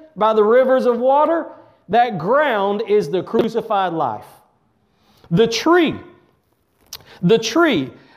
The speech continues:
it is not just sitting on top of the ground.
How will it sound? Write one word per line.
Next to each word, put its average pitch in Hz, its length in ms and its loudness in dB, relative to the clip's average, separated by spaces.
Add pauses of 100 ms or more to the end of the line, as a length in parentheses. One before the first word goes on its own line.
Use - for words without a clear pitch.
(120)
it 247 160 0
is 240 320 2
not 247 520 -2
just 269 380 -2
sitting 247 360 0
on 226 140 0
top 254 280 -2
of 233 60 -6
the 254 60 -2
ground. 156 540 -4